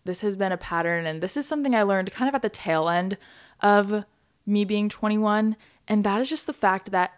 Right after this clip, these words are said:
literally everyone is winging it. I don't care who it is, if they're super successful, if they seem like they all have it figured out.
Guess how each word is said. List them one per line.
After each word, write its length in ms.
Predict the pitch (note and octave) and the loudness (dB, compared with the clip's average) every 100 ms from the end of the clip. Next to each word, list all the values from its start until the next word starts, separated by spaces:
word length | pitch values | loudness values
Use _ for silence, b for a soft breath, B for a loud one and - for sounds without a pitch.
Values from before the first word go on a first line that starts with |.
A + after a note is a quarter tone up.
| _ _ _ _ | _ _ _ _
literally 580 | A#3 C4+ D#4+ F4 D#4+ A#3 | -2 2 4 6 4 4
everyone 340 | F#3+ G3 G#3 F#3 | 2 2 0 0
is 120 | E3+ | -4
winging 280 | E3 D#3+ D3 | -6 -4 -6
it. 180 | - _ - | -8 _ -4
I 160 | F#3+ | 0
don't 160 | A3 A3 | 2 0
care 580 | G3+ F#3+ F3 F3 E3+ - _ _ | -2 0 2 2 0 -6 _ _
who 380 | _ - G3+ G3+ | _ -4 0 4
it 80 | F#3+ | 4
is, 520 | D#3 D3 D#3 - - _ - | 4 0 -6 -10 -12 _ -4
if 200 | F3+ - | -4 0
they're 280 | F3 D#3+ D#3+ | 2 2 -2
super 340 | - D#3 E3 | -8 -10 -10
successful, 800 | - - - F#3 - - D#3+ D#3 | -10 -8 -4 -4 -4 -2 0 0
if 260 | E3 D#3+ _ _ _ - | -2 -6 _ _ _ -6
they 140 | F3 | -6
seem 300 | D#3+ - F3+ | -4 -8 -4
like 160 | F3+ - | -6 -4
they 80 | F3 | -2
all 160 | E3 | -2
have 240 | E3 F3+ F3+ | 0 -2 0
it 180 | F#3+ - | 0 0
figured 240 | F#3+ F#3+ | 0 2
out. 440 | G3 F#3+ E3+ - | 4 4 2 -2